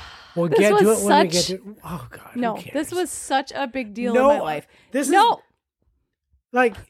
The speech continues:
Speaker 1: like, you
Speaker 2: <laughs>
Speaker 1: do, like, like, you, you set aside specific movies.
Speaker 2: 'Cause it's my fucking podcast.
Speaker 1: <laughs>
Speaker 2: I'm not celebrating what the world's celebrating. I'm celebrating moments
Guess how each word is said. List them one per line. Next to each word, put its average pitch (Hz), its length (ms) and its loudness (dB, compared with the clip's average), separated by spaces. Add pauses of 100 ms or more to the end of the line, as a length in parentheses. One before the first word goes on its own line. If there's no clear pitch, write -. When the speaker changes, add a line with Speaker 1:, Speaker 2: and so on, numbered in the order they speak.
(100)
Speaker 1:
like, 466 320 4
you 302 180 4
Speaker 2:
<laughs> - 0 -
Speaker 1:
do, 339 260 4
like, 269 420 0 (240)
like, 226 220 2
you, 220 200 0
you 247 260 4
set 254 360 0
aside 202 720 2 (420)
specific 208 600 0
movies. 175 680 0 (340)
Speaker 2:
'Cause 294 120 -6
it's 320 140 0
my 294 300 2
fucking 269 380 -2
podcast. 185 880 0 (220)
Speaker 1:
<laughs> - 220 -12
Speaker 2:
I'm 453 180 4
not 622 80 -2
celebrating 403 420 4
what 330 120 0
the 294 80 -4
world's 240 280 -2
celebrating. 254 520 -2
I'm 262 100 -6
celebrating 262 600 0
moments 240 560 -2